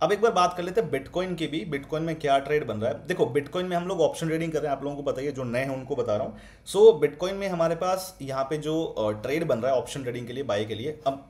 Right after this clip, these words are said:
जिनको अगर देखना है तो एक बार पूरा देख लो, मैं आपको बता दूंगा अभी कैसे ट्रेड करना है, वो भी एक्स-, एक बार एक्सप्लेन कर दूंगा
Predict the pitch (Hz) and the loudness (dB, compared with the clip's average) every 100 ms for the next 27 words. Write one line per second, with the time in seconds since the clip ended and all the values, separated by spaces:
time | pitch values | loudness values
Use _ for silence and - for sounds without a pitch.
0 | - 120 117 156 160 196 175 165 175 180 | -18 -12 -4 -2 0 0 0 -2 -2 -4
1 | 180 165 170 151 160 151 151 151 160 135 | -2 -2 -2 2 2 2 0 -2 0 -2
2 | 143 139 127 131 135 131 127 127 113 131 | 0 -2 2 2 2 -4 -2 -4 -4 -6
3 | 127 117 120 131 113 120 117 - 113 107 | -6 -4 -4 -4 -6 -8 -10 -10 -10 -10
4 | - - 110 107 117 123 123 - 131 135 | -12 -4 -2 -2 0 -2 -2 -6 -6 -4
5 | 113 101 139 170 | -4 -4 -4 -6